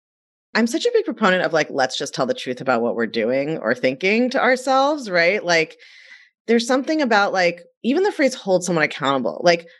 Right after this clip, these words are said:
what if we just make the phrase, "I wanna hold you accountable to what I think is the right thing and what I think you should do," right? Like, that's the truth.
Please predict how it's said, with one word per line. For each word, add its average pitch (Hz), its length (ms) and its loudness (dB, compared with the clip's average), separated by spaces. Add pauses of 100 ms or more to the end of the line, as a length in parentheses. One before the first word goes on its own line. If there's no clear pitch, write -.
(140)
what 214 200 -2
if 466 140 0
we 480 100 4
just 392 160 -4
make 247 180 2
the 233 60 -2
phrase, 190 500 0 (460)
"I 202 160 4
wanna 370 220 0
hold 226 220 2
you 226 80 2
accountable 151 600 0
to 233 120 -2
what 202 260 2
I 165 200 2
think 147 480 -6 (260)
is 185 200 2
the 208 80 -2
right 202 240 0
thing 403 200 0
and 190 80 0
what 180 180 2
I 151 140 2
think 151 240 -4
you 135 100 0
should 117 200 -2
do," - 120 -10 (500)
right? 226 260 2
Like, 269 240 0 (440)
that's 302 280 0
the 392 100 2
truth. - 520 -2